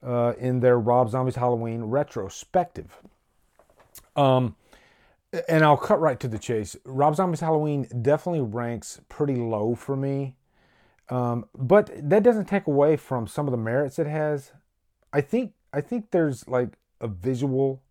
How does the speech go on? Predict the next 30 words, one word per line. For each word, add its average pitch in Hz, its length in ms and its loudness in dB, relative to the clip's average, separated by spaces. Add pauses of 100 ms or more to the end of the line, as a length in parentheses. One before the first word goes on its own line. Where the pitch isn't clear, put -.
appeal 117 680 -6 (760)
to 123 100 -6
really 208 260 10
all 117 220 2
of 123 120 0
Rob 92 240 -4
Zombie's 92 320 -10
movies, 92 380 -10 (680)
uh, 117 360 0 (140)
but 143 200 4
including 185 500 6
this 160 260 2
one. 95 340 -8
Um, 120 380 -2
I, 120 100 0
I 123 200 0
think 170 460 -2 (560)
if 147 180 0
you 208 80 6
were 254 80 6
to 214 80 6
turn 202 220 0
the 160 80 0
sound 160 440 -4
off - 240 -6
on 107 160 -6
this 104 200 -8
m-, 107 160 -8 (180)
this 117 220 -6
movie, 95 420 -6